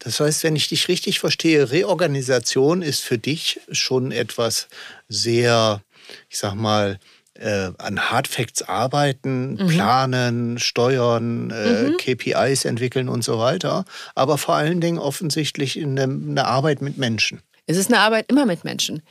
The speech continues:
Speaker 2: Egal, was ich in meinen Projekten gemacht habe, war mir immer wichtig, ja, wenn ich auf der einen Seite sage, okay, wir führen neues System X Y ein, um im Vertrieb, äh, egal wo, auch besser zu werden, dann habe ich immer gedacht, na ja, aber das muss ja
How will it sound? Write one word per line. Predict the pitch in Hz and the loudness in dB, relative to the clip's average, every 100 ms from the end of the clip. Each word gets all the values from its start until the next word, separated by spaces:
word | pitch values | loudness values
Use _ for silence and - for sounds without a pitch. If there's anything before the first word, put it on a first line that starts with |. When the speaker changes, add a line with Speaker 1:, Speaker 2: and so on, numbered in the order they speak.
| _ | _
Speaker 2:
Egal, | 202 202 254 | 2 4 4
was | 220 180 | 2 -2
ich | 165 - | -4 -6
in | - 160 | -6 -2
meinen | 160 156 | 0 0
Projekten | 151 151 165 233 - 175 170 170 - - - | -2 0 0 0 -4 -2 -2 -4 -10 -12 -2
gemacht | 160 226 - | 0 0 0
habe, | 160 196 - - - | -2 -2 -10 -8 0
war | 165 | 4
mir | 165 | 4
immer | - 320 233 | 4 4 4
wichtig, | 196 247 - 180 285 - - | 2 0 2 2 2 -4 -2
ja, | 151 247 269 | 0 2 2
wenn | 190 | 0
ich | 190 175 | 0 -2
auf | |
der | - - | -2 0
einen | 185 190 | 0 2
Seite | 175 170 | 0 0
sage, | 143 143 - | -2 -4 -6
okay, | - - 214 | -4 0 2
wir | 175 151 139 | 2 2 0
führen | - 185 190 | 2 2 4
neues | 160 156 | 2 2
System | - 170 - 165 | -2 -4 -2 0
X | 156 - | -2 -4
Y | 220 - 220 170 | -2 0 2 0
ein, | 143 156 175 - | 0 2 2 0
um | 156 151 - - - - | -2 -2 -6 -14 -14 -4
im | 196 | -2
Vertrieb, | - 190 - 196 208 | 0 0 0 0 2
äh, | 156 165 165 131 | 4 4 4 2
egal | 180 226 277 | 2 2 4
wo, | 226 | 2
auch | 160 | 2
besser | - 240 247 | 0 0 -2
zu | - 147 | -4 -8
werden, | 131 135 147 202 226 - - | -8 -6 -4 -4 -4 -8 -8
dann | 143 156 | -4 -2
habe | - | -4
ich | - | -6
immer | 156 | -4
gedacht, | 170 180 185 156 | -2 0 0 0
na | 135 | 0
ja, | 170 190 | 4 4
aber | - | 2
das | 143 - - | -4 -6 -4
muss | 175 196 - | -2 -2 0
ja | 202 | 0